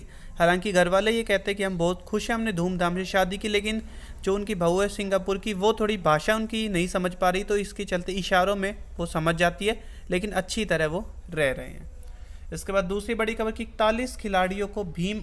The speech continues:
अवार्ड के लिए चुना। आपको बता देता हूँ, हरियाणा सरकार के प्रदेश के इकतालीस खिलाड़ियों को भीम अवार्ड के लिए चुना गया है, जिसमें स्वर्ण पदक विजेता नीरज चोपड़ा भी शामिल है। बजरंग पुनिया, मनोज कुमार, वीरेंद्र सिंह के साथ लगभग सैंतीस और खिलाड़ी जो कि इस लिस्ट में शामिल हैं।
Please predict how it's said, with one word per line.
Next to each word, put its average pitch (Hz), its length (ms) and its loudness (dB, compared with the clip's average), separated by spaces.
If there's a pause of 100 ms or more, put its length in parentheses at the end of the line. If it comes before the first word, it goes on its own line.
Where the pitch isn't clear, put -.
अवार्ड 170 400 -2
के 165 100 -6
लिए 170 280 -6
चुना। 139 260 -8 (580)
आपको 180 200 4
बता 208 100 0
देता 220 160 0
हूँ, 240 80 2
हरियाणा 208 220 0
सरकार 214 380 2
के 226 160 -2
प्रदेश 214 420 0
के 240 240 -4 (360)
इकतालीस 220 680 2
खिलाड़ियों 190 500 -2
को 214 180 -2
भीम 185 360 -4
अवार्ड 170 400 -2
के 175 120 -6
लिए 175 160 -4
चुना 165 300 -4
गया 170 160 0
है, 220 100 -4 (160)
जिसमें 185 480 -4 (320)
स्वर्ण 233 300 0 (100)
पदक 196 320 0
विजेता 175 540 0
नीरज 180 340 -2
चोपड़ा 160 420 0
भी 175 200 -2
शामिल 180 420 0
है। 208 60 2
बजरंग 170 340 0
पुनिया, 185 340 -4
मनोज 175 340 -2
कुमार, 185 320 0
वीरेंद्र 185 340 -2
सिंह 208 200 -8
के 208 100 -2
साथ - 540 -2
लगभग 175 280 0
सैंतीस 202 460 -2
और 196 260 2
खिलाड़ी 170 400 2
जो 165 180 -2
कि 185 140 0
इस 180 140 -4
लिस्ट 165 220 -4
में 190 220 -4
शामिल 139 380 4
हैं। 143 100 -4